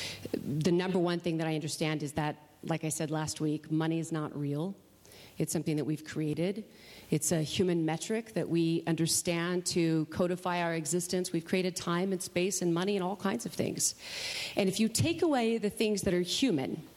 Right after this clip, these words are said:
remember last week I said, you know, how many of us believe that we're spiritual beings having a human experience?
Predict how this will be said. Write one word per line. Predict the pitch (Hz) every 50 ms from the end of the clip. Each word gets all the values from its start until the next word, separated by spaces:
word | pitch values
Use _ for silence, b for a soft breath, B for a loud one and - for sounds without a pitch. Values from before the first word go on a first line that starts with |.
| B B B B B
remember | B 214 240 247 262
last | 233 208 208 220 - -
week | 220 214 -
I | 202 180 180
said, | 175 - 196 180 175 160 170 B B B B B B B
you | 240 226
know, | 214 202 202
how | 190 226 254
many | 277 262 240
of | 220 214
us | 208 196 -
believe | - 190 196 196 190
that | 190 147
we're | 175
spiritual | 170 - - 180 175 175 180 160
beings | 139 165 160 151 -
having | 170 160 165 160
a | 151
human | - 160 143 147
experience? | 143 139 - - - 139 - 69 60 - - - - - -